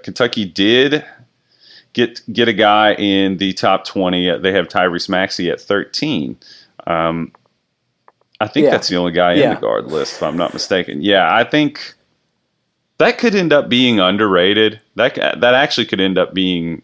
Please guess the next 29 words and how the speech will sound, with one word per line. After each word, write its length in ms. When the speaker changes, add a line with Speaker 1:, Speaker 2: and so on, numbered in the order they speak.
Speaker 1:
fairly 340
underrated. 480
I 60
wouldn't 200
be 80
surprised 640
if 120
he's 160
a 40
better 200
player 340
by 100
the 120
end 100
of 60
the 80
year 200
than 240
a 60
guy 160
like 200
Peyton 280
Pritchard 480
is 140
ranked 280
ahead 220
Speaker 2:
Yeah. 160
Speaker 1:
of 60
him. 340